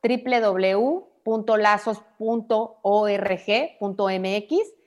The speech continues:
ahí inmediatamente te muestra quiero ser padrino y quiero ser madrina, y ahí es donde inmediatamente puedes poner tu tarjeta y son trescientos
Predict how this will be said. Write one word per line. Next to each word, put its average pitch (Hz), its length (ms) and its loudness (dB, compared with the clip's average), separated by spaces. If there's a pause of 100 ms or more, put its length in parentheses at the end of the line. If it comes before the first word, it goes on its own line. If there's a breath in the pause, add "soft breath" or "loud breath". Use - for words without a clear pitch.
(220)
ahí 240 680 2
inmediatamente 233 880 2
te 220 160 -4
muestra 196 380 -4
quiero 226 240 2
ser 214 240 -6
padrino 220 520 -2
y 185 120 -8
quiero 202 240 0
ser 190 160 -6
madrina, 233 500 -4
y 202 80 -2
ahí 196 160 2
es 196 80 -2
donde 196 200 -4
inmediatamente 214 880 -2 (200 soft breath)
puedes 202 220 0
poner 196 320 -4
tu 202 80 -6
tarjeta 220 640 -2
y 185 80 -2
son 202 240 -6
trescientos 196 680 -4